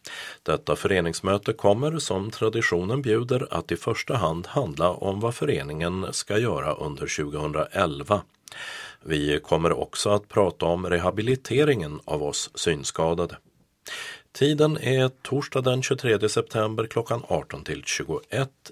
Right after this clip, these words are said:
i föreningslokalen Tordönsvägen fyra I, Klostergården, Lund. Under kvällen bryter vi för smörgås och kaffe. För förtäringen betalar du trettio kronor.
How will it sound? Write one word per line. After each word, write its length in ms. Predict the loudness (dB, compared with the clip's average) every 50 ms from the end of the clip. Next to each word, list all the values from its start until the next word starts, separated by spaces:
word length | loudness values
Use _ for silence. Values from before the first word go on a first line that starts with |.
| -12
i 320 | -6 -2 0 2 2 2 0
föreningslokalen 1200 | -2 -2 -2 0 0 0 0 -2 -4 -8 -8 -8 -8 -10 -2 0 2 2 2 2 0 -2 -2 -4 -6 -10 -14 -16 -16 -20 -20 _ -6
Tordönsvägen 1040 | -4 -2 -2 -2 -2 -4 -4 -4 -4 -4 -4 -2 -2 -2 -2 -2 -2 -4 -4 -4
fyra 540 | -8 -10 -8 -6 -6 -4 -2 -2 0 0 -2 -2 -4
I, 260 | -6 -6 -6 -6 -8 -12 -18 -20 _ _ _ _ _ _
Klostergården, 760 | -4 -4 -2 -2 -4 -6 -8 -8 -6 -6 -6 -8 -10 -14 -16 -20 _ _ _
Lund. 460 | -10 -6 -2 0 0 -2 -2 -8 -16 -20 _ _ _ _ _ _ _ _ _ -12 -10 -10 -10 -10 -6 -2
Under 220 | 0 2 2 0
kvällen 580 | 0 2 2 4 4 4 4 2 2 0 -2 0
bryter 400 | 2 2 2 0 0 -2 0 4
vi 180 | 4 4 4
för 260 | 4 2 0 0 0
smörgås 560 | 0 0 0 0 0 0 0 -2 -6 -6 -4 -6
och 100 | -6 0
kaffe. 440 | 2 2 2 2 0 -4 -6 -6 -6 -8 _ _ -18 -16 -16 -16 -18 -20 _
För 340 | -8 0 2 4 4 4 2
förtäringen 640 | 0 0 0 2 4 4 4 4 2 2 0 0 0
betalar 420 | 0 -2 0 -2 -2 -2 -2 -4 -2
du 140 | -2 -2
trettio 560 | -2 -4 -2 0 0 0 0 _ _ -14 -14 -12
kronor. 540 | -4 0 2 2 2 2 0 -2 -2 -2